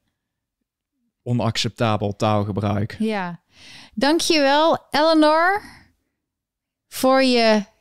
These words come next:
Speaker 2: superchat. Je zegt: "Baines Life Matters." <laughs> Dat is een lekker koekje voor hem.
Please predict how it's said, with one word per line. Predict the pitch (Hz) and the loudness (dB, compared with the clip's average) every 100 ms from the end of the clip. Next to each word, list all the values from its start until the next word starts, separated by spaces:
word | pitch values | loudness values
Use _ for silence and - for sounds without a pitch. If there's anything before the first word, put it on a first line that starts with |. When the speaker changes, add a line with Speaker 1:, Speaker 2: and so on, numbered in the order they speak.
| _ - | _ -8
Speaker 2:
superchat. | - 330 359 - 359 494 - - | -2 0 0 0 0 0 -4 -4
Je | 247 | -2
zegt: | 226 247 - 190 | 0 -2 2 2
"Baines | 233 262 311 294 | 4 2 4 2
Life | 240 240 254 226 | 2 2 2 4
Matters." | 240 214 247 226 226 190 196 - | 4 4 2 4 2 2 0 0
<laughs> | |
Dat | - | 0
is | 202 | 2
een | 214 | 2
lekker | 233 233 247 | 2 0 -2
koekje | 277 233 220 | 0 0 -2
voor | 185 185 | -2 0
hem. | 180 170 | 0 0